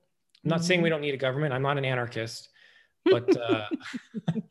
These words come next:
Speaker 1: <laughs> I am saying they suck at spending your money.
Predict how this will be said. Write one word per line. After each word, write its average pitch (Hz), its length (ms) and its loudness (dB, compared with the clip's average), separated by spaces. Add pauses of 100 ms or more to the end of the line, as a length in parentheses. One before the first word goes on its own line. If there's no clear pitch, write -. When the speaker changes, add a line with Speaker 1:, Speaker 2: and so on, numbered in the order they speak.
(180)
Speaker 1:
<laughs> - 540 -10
I 151 80 2
am 202 180 6
saying 196 380 4
they 156 120 8
suck 196 360 4
at 175 80 2
spending 180 400 10
your 147 100 8
money. 139 400 4